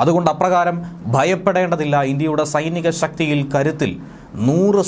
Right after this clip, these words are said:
ശതമാനം വിശ്വാസം തന്നെയാണ് നമുക്ക് ഏവർക്കുമുള്ളത്. അതുപോലെ തന്നെ രണ്ടായിരത്തി ഇരുപത്തിയഞ്ചിൽ പുറത്തിറങ്ങിയ അന്താരാഷ്ട്ര സൈനിക ശേഷി പട്ടിക അനുസരിച്ചുകൊണ്ട്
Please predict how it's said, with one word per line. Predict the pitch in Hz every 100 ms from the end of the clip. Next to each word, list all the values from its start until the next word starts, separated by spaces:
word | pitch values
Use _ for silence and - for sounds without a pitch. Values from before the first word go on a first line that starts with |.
| -
ശതമാനം | 156 170 170 170 160
വിശ്വാസം | 147 151 151 147 147
തന്നെയാണ് | 135 131 123 107 - 110
നമുക്ക് | 123 117 113
ഏവർക്കുമുള്ളത്. | 117 117 101 87 85 82 - - - - -
അതുപോലെ | 110 143 160 156
തന്നെ | 147 165 - - - - - - -
രണ്ടായിരത്തി | 127 165 185 170 160
ഇരുപത്തിയഞ്ചിൽ | 180 196 190 170 180 190
പുറത്തിറങ്ങിയ | 160 165 165 160 147
അന്താരാഷ്ട്ര | 143 160 165 - 151 147 -
സൈനിക | 139 143 165 170 165
ശേഷി | 160 151 156
പട്ടിക | 147 151 147 131
അനുസരിച്ചുകൊണ്ട് | 143 151 160 156 151